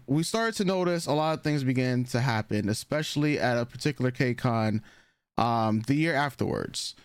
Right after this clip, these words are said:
where we were scheduled to, you know, be on the red carpet and, like, do some of these, like, interviews and whatnot. And, um, you know, I, I don't think we've talked about this in video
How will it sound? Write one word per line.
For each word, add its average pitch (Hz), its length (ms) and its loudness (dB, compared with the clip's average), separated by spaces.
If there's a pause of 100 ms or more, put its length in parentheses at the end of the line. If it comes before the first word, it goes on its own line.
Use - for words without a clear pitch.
(220)
where 131 540 0
we 139 240 2
were 135 260 0
scheduled 156 520 -2
to, 127 420 0
you 131 100 2
know, 120 160 0
be 127 160 2
on 131 120 0
the 117 60 2
red 123 200 0
carpet 139 460 -2
and, 113 320 0
like, 107 240 0
do 120 120 2
some 117 240 0
of 110 80 2
these, 113 260 0
like, 101 200 -2
interviews 139 480 0
and 110 100 0
whatnot. 107 520 0 (640)
And, 143 580 0
um, 123 680 0
you 143 140 0
know, 143 80 0
I, 127 300 0
I 151 120 2
don't 214 160 -2
think 240 140 -2
we've 208 140 2
talked 170 320 -2
about 147 340 -2
this 131 500 0
in 135 180 2
video 135 680 0